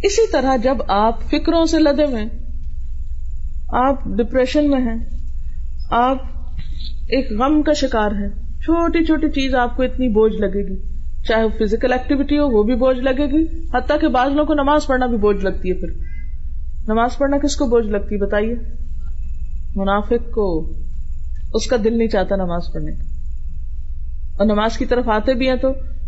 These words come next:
سستی کے مارے، اچھا پڑھ لیتے ہیں، ابھی تو اتنا سارا ٹائم ہے، ابھی تو اتنا ہے، ایسا ہے، ایسا ہے۔ اور پھر ہم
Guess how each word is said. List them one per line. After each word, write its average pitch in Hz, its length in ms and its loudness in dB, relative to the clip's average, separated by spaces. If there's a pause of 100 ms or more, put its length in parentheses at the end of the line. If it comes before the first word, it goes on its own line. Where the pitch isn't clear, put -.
(120)
سستی 330 560 2
کے 311 80 2
مارے، 208 320 2 (300)
اچھا 302 260 2
پڑھ 285 200 4
لیتے 226 240 2
ہیں، 220 60 0
ابھی 269 200 2
تو 370 80 4
اتنا 359 220 2
سارا 330 220 2
ٹائم 208 360 0
ہے، - 260 -4 (1300)
ابھی 254 180 0
تو 320 120 0
اتنا 302 320 0
ہے، 240 100 -2
ایسا 254 320 0
ہے، 220 80 -2
ایسا 214 220 0
ہے۔ - 60 -2 (680)
اور 370 220 2
پھر 330 140 2
ہم 262 200 2